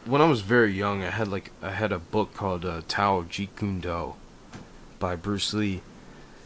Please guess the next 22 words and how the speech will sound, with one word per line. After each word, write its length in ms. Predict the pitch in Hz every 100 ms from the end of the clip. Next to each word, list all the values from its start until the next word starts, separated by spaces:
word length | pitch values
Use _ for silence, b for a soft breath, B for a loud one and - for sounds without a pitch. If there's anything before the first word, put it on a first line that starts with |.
| -
and 100 | 107
I 40 |
like 240 | 101 110 107
to 80 | 95
study 340 | - 113 98 85
that 280 | 92 82
too. 320 | - 110 98 87 - -
His, 340 | 110 98 -
uh, 260 | 95 80 73 - - - - -
philosophy 640 | - 101 98 98 - 110
on 160 | 98 90
how 160 | 92 80
martial 440 | 78 92 - 87
arts 460 | 87 82 - - - - - - - - - - -
would 180 | 92 85
go. 380 | 90 82 78 80 - 67
Like, 160 | 76
the 60 | 85
guy 220 | - 98
was 160 | 90 85
pretty 280 | - 90 78
genius. 640 | - 87 87 76 78 -